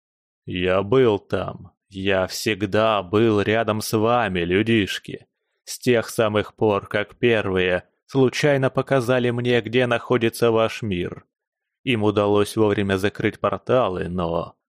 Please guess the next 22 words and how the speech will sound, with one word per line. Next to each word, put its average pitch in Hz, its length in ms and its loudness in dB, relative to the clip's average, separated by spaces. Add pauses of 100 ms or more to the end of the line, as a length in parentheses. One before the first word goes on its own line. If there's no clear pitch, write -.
(420)
я 101 480 0
все 104 340 -2
же 95 140 -2
просочился 120 840 0
в 117 100 -2
Балрос. 95 720 -6 (280)
Одной 107 640 2
маленькой 151 640 2
каплей, 98 880 -2
едва 101 420 2
ли 98 160 2
не 98 120 0
атомом. 95 760 -4 (460)
Пришлось 170 540 4
ждать 127 460 0
долго, 98 640 2
очень 101 760 0
долго, 104 580 2
прежде 107 480 2
чем 113 260 0
император 104 600 -2
Маг, 101 400 -2